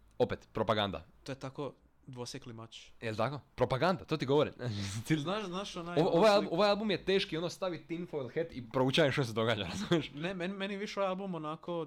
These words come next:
Speaker 2: kako se zove ona knjiga, nineteen eighty-four.
Speaker 1: Da.
Speaker 2: O, o, o, o,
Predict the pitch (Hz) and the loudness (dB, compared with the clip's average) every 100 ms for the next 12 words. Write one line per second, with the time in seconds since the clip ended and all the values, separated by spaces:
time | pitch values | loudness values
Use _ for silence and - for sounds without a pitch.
0 | 143 - 156 151 151 147 139 156 139 123 | -8 -14 -12 -10 -8 -8 -10 -10 -8 -8
1 | 147 143 139 143 - 147 127 - _ 143 | -10 -10 -12 -12 -10 -10 -10 -14 _ 0
2 | 285 - - - - - _ _ 156 160 | 0 0 -8 -20 -20 -20 _ _ -4 0
3 | 147 135 139 - _ _ 160 - 139 | 2 0 -2 -8 _ _ 0 2 2